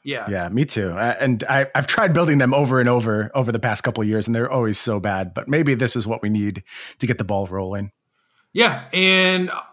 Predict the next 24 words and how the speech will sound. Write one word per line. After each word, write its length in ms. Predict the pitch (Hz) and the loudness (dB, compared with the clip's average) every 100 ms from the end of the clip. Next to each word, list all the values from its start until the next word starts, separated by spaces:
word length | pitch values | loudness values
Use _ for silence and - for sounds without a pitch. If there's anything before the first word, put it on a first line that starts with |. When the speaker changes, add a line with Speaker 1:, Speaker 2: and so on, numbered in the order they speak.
| _ | _
Speaker 1:
I'm, 160 | 156 190 - - _ - | 2 2 -2 -20 _ -4
uh, 260 | 143 143 131 | 2 2 2
Usher 800 | 151 170 - 175 170 165 170 175 | 2 0 2 4 6 8 6 2
of 440 | 151 151 156 143 143 | 0 2 2 0 -4
the 80 | 143 | -2
Fallen 480 | 156 147 170 196 | 0 2 2 2
is 240 | 202 160 139 | 0 -2 -2
the 100 | 147 | -2
other 180 | 143 160 | 0 2
card 340 | 180 190 196 | 6 6 6
where 100 | 160 | 0
it's 80 | - | -2
like, 180 | 160 - | -4 -4
okay, 540 | 147 247 277 113 110 | -4 2 2 2 -4
you 120 | 147 147 | -10 -6
know, 160 | 151 | -6
we 180 | 156 156 | -6 -4
had 480 | 139 180 190 196 170 | 0 2 2 2 -4
Season 260 | 196 165 | -6 -4
Hallowblade, 540 | 160 175 190 180 190 180 | 2 2 2 0 -4 -2
we 120 | 151 | -2
had 120 | 147 | -4
Skyclave 480 | 135 151 143 139 135 | -2 -2 -2 -4 -4
Apparition. 800 | 120 147 175 185 175 170 170 | -2 0 0 0 0 0 -4